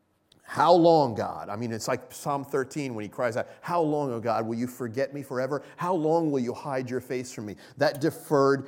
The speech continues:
hope. The word deferred means postponed and put off. And I've experienced this. When I start to really learn about hope deferred, I've learned it through, um, w-, my,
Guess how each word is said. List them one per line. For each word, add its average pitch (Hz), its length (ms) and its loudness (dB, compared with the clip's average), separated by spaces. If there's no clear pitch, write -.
hope. 147 320 4
The 139 80 6
word 156 300 4
deferred 156 440 0
means 143 260 -4
postponed 131 800 -4
and 98 100 -10
put 156 200 0
off. 131 240 2
And 127 80 2
I've 214 160 4
experienced 190 600 0
this. 131 140 -4
When 135 140 -2
I 143 80 0
start - 280 -2
to 165 60 0
really 160 240 2
learn 147 200 0
about 143 200 2
hope 147 180 -4
deferred, 165 320 -2
I've 113 160 0
learned 151 280 -2
it 131 140 -2
through, 131 300 -2
um, 127 260 0
w-, 135 360 -8
my, 127 180 -4